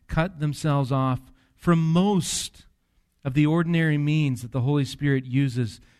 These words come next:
to bring blessing to his people. These means of grace ought to give us great appreciation for the amazing privilege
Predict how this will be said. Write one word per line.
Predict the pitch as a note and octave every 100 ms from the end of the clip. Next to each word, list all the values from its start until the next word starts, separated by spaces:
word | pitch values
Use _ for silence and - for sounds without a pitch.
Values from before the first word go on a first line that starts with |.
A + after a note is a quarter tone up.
| _
to | -
bring | A2 C3+ B2+
blessing | A#2 B2 B2+ C3+ A#2+
to | - A#2
his | A2+ G#2
people. | - - B2 - G2 - _ _ _ _ _ _ _ _ _ _ _ _ _ _ _ _ _
These | B2 C3
means | B2+ C3+ D#3
of | C3 A2
grace | B2 C3 C3 C3
ought | A#2+
to | A2+
give | C3 A#2+
us | A2+
great | - C3+ C#3
appreciation | B2 C3+ B2+ - B2 B2+ - G#2+ G2 - _ _ _
for | - C3
the | A2+
amazing | A2+ A2+ A#2+ C3+ B2+ D3
privilege | C3+ B2+ A2 G#2 G2+ -